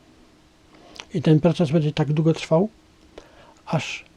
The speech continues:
przestanie on zmieniać cokolwiek. Aż będzie czyste światło jaźni,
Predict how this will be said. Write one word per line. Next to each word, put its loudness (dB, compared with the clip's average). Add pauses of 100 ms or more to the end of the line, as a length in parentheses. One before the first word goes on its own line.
(100)
przestanie 0
on 4
zmieniać 2
cokolwiek. -4 (1500)
Aż 4
będzie 4
czyste -2
światło 0
jaźni, 2